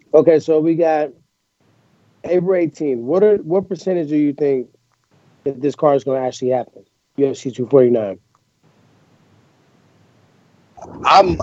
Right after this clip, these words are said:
Speaker 2: I'm willing to say at ninety percent.
Speaker 1: Why do you think Dana's so adamant? Like, he's super adamant on making this card crack out. I think he just,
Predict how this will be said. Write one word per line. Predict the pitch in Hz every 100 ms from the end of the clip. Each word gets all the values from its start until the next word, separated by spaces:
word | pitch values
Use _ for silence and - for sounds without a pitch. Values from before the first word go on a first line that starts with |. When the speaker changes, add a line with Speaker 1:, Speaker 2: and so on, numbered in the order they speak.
| -
Speaker 2:
I'm | 156 196
willing | 214 175 143
to |
say | - 139 131
at | 123
ninety | 151 156 151
percent. | - 135 - 160 - - - _ _ _ _ _ _ _ _ _ _ _ _ _ _ _
Speaker 1:
Why | - 220
do |
you | 269
think | 262 208
Dana's | 190 233 226
so | 226 208
adamant? | 160 202 247 175 143 123
Like, | 131 143
he's | 147 233 135
super | - - 214 202 185
adamant | 147 160 175 151 139
on | 131
making | 139 139
this | 135 127
card | - 135 123 -
crack | - 120 120
out. | 117 127
I | 139
think | 156 220
he | 185 180
just, | 165 170 143